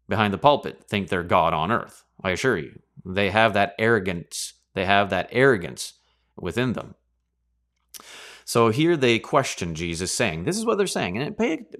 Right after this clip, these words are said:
you know, stick with it here. Pay attention. "Teacher, Moses," so now they're pulling authority. To them, authority means Moses. So they're going to quote scripture.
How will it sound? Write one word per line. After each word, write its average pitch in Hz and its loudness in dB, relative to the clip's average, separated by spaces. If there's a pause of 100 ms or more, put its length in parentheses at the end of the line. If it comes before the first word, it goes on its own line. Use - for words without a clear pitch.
you - -12
know, 160 -4
stick 226 -8
with 202 2
it 73 -6
here. 73 -8
Pay 170 -2
attention. 123 -4 (1400)
"Teacher, 151 -2 (3000)
Moses," 107 2 (180)
so - -4
now 185 2
they're 180 2
pulling 156 -2
authority. 120 0 (560)
To 110 0
them, 139 4
authority 127 4
means 101 0
Moses. 120 -2 (240)
So 120 0
they're 127 4
going 190 2
to 208 0
quote 143 2
scripture. - -4